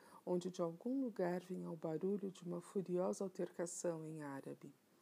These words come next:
Dois homens falando francês logo abaixo da janela, um oficial francês,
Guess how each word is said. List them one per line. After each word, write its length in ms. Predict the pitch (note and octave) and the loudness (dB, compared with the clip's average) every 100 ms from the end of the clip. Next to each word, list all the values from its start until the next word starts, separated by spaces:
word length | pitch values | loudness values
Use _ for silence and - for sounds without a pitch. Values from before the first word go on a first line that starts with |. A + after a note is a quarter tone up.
| - - - | -20 -20 -8
Dois 320 | D#3+ D#3 D3 | 2 2 4
homens 320 | D#3+ D3+ D3+ | 2 2 -2
falando 400 | - D3 D3 D3 | -2 -2 -2 -6
francês 720 | D3 - C#3+ - - D#3+ E3+ | -8 -8 -6 -2 2 2 2
logo 220 | - D3 C#3+ | -2 -4 -4
abaixo 380 | C#3+ C#3 - | -2 -2 -2
da 100 | D#3 | -6
janela, 680 | C#3+ C#3+ C#3 C#3 D3+ F3 F3+ - - - - - - | -6 -6 -6 -4 -4 -4 -6 -10 -20 -20 -20 -20 -4
um 80 | - | -2
oficial 460 | D3 D3+ - D#3 D#3 | 0 -2 -2 -2 -2
francês, 1080 | - D#3 - - F#3 F#3+ A3 A3 - - | -4 -10 -6 0 2 4 4 2 -2 -4